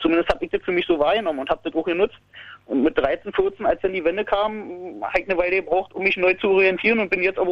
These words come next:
auch froh, dass irgendwie, dass der Osten vorbei ist, weil die Möglichkeiten, die sich hier einem bieten, wenn man die nutzen kann, und das meine ich halt, das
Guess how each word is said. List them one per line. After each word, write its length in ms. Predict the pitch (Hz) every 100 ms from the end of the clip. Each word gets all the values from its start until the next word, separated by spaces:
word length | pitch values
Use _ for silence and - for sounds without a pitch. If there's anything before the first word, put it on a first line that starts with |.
| 190
auch 60 | 190
froh, 160 | 196 202
dass 160 | 202
irgendwie, 560 | 185 196 185 190 190 196 - - - -
dass 120 | 151 -
der 80 | -
Osten 240 | - 202
vorbei 320 | - 160 131
ist, 260 | 185 226 -
weil 100 | 151
die 80 | 156
Möglichkeiten, 560 | 156 160 - 196 185
die 120 | 175 165
sich 100 | 160
hier 180 | 190 180
einem 140 | 170
bieten, 220 | 190 208
wenn 80 | 196
man 120 | 190
die 80 | 175
nutzen 320 | 180 214 254
kann, 180 | - 196
und 140 | 170 175
das 100 | -
meine 200 | 151 185
ich 60 | 180
halt, 180 | 170
das 100 | -